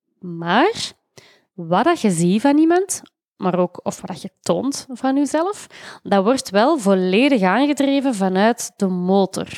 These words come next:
En dat is de negentig procent. Dat is de onderkant van de ijsberg. Dus zowel wat je ziet bij anderen wordt volledig gedreven door die motor onderaan, zeg maar, maar ook wat jij zelf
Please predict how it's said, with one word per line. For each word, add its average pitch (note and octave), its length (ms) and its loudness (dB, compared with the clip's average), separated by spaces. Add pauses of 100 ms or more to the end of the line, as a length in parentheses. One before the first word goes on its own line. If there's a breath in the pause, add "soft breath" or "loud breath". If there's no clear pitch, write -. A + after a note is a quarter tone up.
En F#3+ 180 -8
dat F#3+ 140 0
is A#3+ 240 0 (240 loud breath)
de F#3+ 140 0
negentig G#3 520 0
procent. G3+ 480 -8
Dat G3 140 -2
is G#3+ 120 0
de G#3 200 2
onderkant D4 600 0
van C4 180 -2
de A#3+ 120 -2
ijsberg. G3 600 -4 (460 loud breath)
Dus G#3+ 200 0
zowel C4 380 4
wat B3 220 0
je A#3+ 80 0
ziet G#3 180 0
bij F#3 180 0 (200)
anderen C4+ 420 0
wordt G3+ 200 -4
volledig G3+ 360 -2
gedreven G3+ 640 0
door F#3+ 420 0
die G3+ 180 2
motor F#3 380 0
onderaan, F3 420 0
zeg D4 220 -4
maar, C#4 240 -2
maar G3+ 160 2
ook A3+ 160 0
wat G3 260 -2
jij B3 200 0
zelf A3+ 440 -2